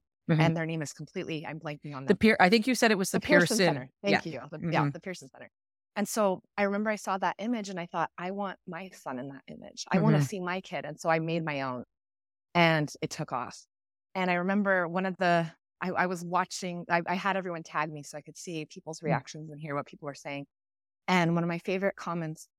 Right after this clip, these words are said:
Speaker 2: and reactions was just a, a random person, I don't even know who they were, that said, "Yeah, but you could put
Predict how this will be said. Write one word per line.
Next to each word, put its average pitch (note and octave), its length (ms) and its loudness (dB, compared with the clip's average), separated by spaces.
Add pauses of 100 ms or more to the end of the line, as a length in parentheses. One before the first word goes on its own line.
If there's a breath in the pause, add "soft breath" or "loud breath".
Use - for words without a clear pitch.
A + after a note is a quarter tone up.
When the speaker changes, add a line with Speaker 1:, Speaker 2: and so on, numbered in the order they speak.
(160)
Speaker 2:
and E3+ 200 -6
reactions D#3+ 480 -6
was D#3 160 -10
just - 220 -12
a, - 180 -8
a D#3+ 80 0
random E3 260 0
person, E3 260 -6
I D3+ 60 -4
don't D3+ 160 -4
even D3+ 140 -6
know D3+ 80 -6
who D#3 80 -10
they D3 140 -4
were, D3 260 -2
that - 180 -12
said, C#3 260 -2 (680)
"Yeah, - 120 -4
but A#3+ 160 -2
you G#3 120 -2
could - 180 -2
put A3+ 240 2